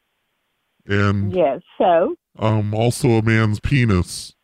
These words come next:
Speaker 1: I think. I'm a man now.
Speaker 2: So what do you, what do you wanna talk to me about? What, what is this all about?
Speaker 1: If you could change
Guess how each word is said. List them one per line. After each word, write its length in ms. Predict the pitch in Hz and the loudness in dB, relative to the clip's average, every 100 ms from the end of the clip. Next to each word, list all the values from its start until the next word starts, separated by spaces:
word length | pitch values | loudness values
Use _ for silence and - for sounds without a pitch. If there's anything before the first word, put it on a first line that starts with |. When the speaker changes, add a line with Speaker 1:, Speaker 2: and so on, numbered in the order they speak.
| _ _ _ | _ _ _
Speaker 1:
I 100 | 101 | -8
think. 520 | 98 135 131 107 98 - _ _ _ _ _ _ _ _ _ _ _ _ _ _ | -6 -2 0 0 -2 -10 _ _ _ _ _ _ _ _ _ _ _ _ _ _
I'm 160 | 127 117 | -2 0
a 60 | |
man 440 | 98 104 107 101 92 | 0 2 2 2 0
now. 380 | 87 85 85 - _ _ _ _ _ _ _ _ _ | 0 0 -2 -6 _ _ _ _ _ _ _ _ _
Speaker 2:
So 140 | 240 247 | -6 -4
what 180 | 277 | -4
do 80 | 269 | -4
you, 280 | 285 277 254 - | -4 -2 -4 0
what 160 | 262 | 0
do 60 | 277 | 0
you 140 | 277 | 0
wanna 300 | 262 233 226 - | -2 -2 -6 -6
talk 220 | 208 175 - - | -4 -4 -4 -12
to 80 | |
me 180 | 170 160 | -8 -4
about? 360 | 139 139 135 - | -4 -2 -2 -2
What, 200 | 175 196 160 | -4 -4 -6
what 240 | 190 202 | -6 -4
is 120 | 170 165 | -6 -10
this 140 | 180 175 - | -12 -12 -10
all 260 | 147 113 | -10 -10
about? 400 | 127 143 120 113 - - | -8 -6 -6 -8 -18 -14
Speaker 1:
If 240 | - 151 147 | -4 -2 0
you 160 | 180 | 0
could 160 | 208 190 | 0 -2
change 680 | - 202 180 170 151 131 | -2 0 2 2 2 -2